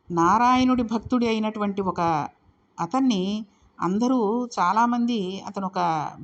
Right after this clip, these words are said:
భక్తిలో ఉన్నాడు అని చెప్పి ఉద్దేశంతో అతని వేషధారణ అది చూసి రాళ్లతో కొట్టడం మొదలుపెట్టేట. రాళ్లతో కొట్టడం మొదలుపెట్టేసరికి, "అయ్యో, నా భక్తుడిని రాళ్లతో కొడుతున్నారు" అని గబగబా "నేను ఇప్పుడే వస్తానని" చెప్పి లక్ష్మీదేవికి చెప్పి ఈయన పరిగెత్తుతున్నట్ట.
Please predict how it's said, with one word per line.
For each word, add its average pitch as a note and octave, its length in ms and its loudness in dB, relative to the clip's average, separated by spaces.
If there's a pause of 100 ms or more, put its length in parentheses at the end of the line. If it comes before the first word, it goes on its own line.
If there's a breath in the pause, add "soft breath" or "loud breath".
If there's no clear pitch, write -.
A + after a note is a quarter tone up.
భక్తిలో A#3 360 -2
ఉన్నాడు A3 360 -2
అని G#3+ 260 -2
చెప్పి F#3 200 -8
ఉద్దేశంతో G3+ 580 -6
అతని G3+ 220 -4
వేషధారణ F#3+ 640 -2
అది F#3 200 -2
చూసి G#3+ 560 -6 (400 soft breath)
రాళ్లతో A3+ 340 0
కొట్టడం A3+ 360 -4
మొదలుపెట్టేట. G3+ 580 -4 (580 loud breath)
రాళ్లతో G3+ 380 -2
కొట్టడం B3 340 -2
మొదలుపెట్టేసరికి, A3+ 920 -4
"అయ్యో, F#3 240 -2
నా B3 140 4
భక్తుడిని A3 400 -2
రాళ్లతో G#3 380 0
కొడుతున్నారు" A3 520 -4
అని B3+ 360 0 (460 loud breath)
గబగబా A#3 540 0
"నేను A3 200 -2
ఇప్పుడే A3+ 240 -2
వస్తానని" A3 420 -2
చెప్పి G#3 240 -6
లక్ష్మీదేవికి A#3 540 -4
చెప్పి A3 260 -8
ఈయన A3 160 -2
పరిగెత్తుతున్నట్ట. G#3 840 -4